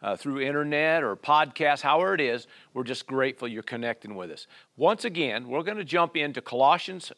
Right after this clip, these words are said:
chapter two, please. We're, we're, we're doing a series, uh, talking about our walk in Him, our walk in Him, praise God. Hallelujah. So our key reference is chapter two of Colossians.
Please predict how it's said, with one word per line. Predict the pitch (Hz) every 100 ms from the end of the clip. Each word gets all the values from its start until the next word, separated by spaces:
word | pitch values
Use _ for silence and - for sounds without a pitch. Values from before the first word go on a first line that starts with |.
| _
chapter | - 147 170 190
two, | - - 165
please. | - 107 90 131 - - - _
We're, | - 147
we're, | 135 143
we're | 151 131
doing | - 165 220
a | 220
series, | - 175 139 139 - -
uh, | - 117 107 - _
talking | - 147 143
about | 147 143 135 -
our | 143 139
walk | 127 110 139 156 190 - - - _ -
in | 147
Him, | 127 139 127 92 76 73
our | 104 110
walk | 107 120 156 180 - - -
in | 156
Him, | 160 123 101 80
praise | - 101 92 -
God. | 117 98 - _ - - - -
Hallelujah. | - 104 123 117 107 90 76
So | - 131 120 104 _ - _ -
our | 110 107
key | 101 - 226
reference | 180 165 - 107 76 - - - _ _ _ -
is | -
chapter | - 185 226 -
two | 196 185
of | 185
Colossians. | - 143 110 - 95 147 -